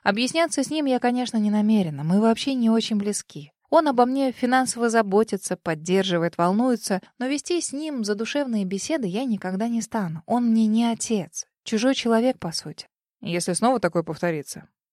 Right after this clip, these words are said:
ты мне сообщи, хорошо?" "Обещаю". "Телефон я тебе куплю, новый. Там вроде бы как раз модель новая вышла. Тебе понравится". "Дорогой, не надо". Спохватываюсь. Я тогда вообще себе не прощу, если с ним что-то случится.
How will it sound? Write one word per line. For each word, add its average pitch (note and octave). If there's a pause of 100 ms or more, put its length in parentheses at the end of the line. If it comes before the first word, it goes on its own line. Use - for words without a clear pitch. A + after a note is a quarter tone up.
(120)
ты F3+
мне F#3
сообщи, F#3 (120)
хорошо?" F#3+ (500)
"Обещаю". G#3+ (500)
"Телефон A3
я G3
тебе F#3+
куплю, D3+
новый. D#3 (120)
Там F#3
вроде F#3
бы D#3+
как F#3+
раз F3
модель A3+
новая D#3
вышла. D3 (120)
Тебе A#3+
понравится". G#3 (280)
"Дорогой, C4
не B3
надо". A3+ (340)
Спохватываюсь. D#3+ (160)
Я F3
тогда G3
вообще A#3
себе G#3+
не F#3+
прощу, G3+
если F3+
с G3+
ним A#3+
что-то -
случится. E3+